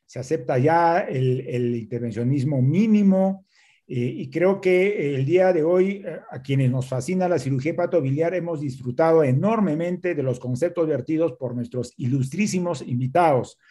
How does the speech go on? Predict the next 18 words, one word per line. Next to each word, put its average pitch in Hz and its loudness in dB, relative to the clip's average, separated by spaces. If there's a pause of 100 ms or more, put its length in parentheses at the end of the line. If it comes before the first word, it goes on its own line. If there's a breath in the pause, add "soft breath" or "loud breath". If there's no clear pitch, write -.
(420 loud breath)
Eh, 156 -2
nuevamente, 190 2
David, 185 -2 (200)
eh, 147 0 (260)
<clears throat> 135 -6
nuevamente, 175 0
Giuliano, 202 0 (400 soft breath)
yo 160 -2
quiero 175 4
agradecer, 170 4
eh, 131 -6
profundamente 175 0
esta 160 -2
oportunidad, 160 0 (580)
eh, 127 -4
por, 120 -6
por, 127 -6
por 120 -4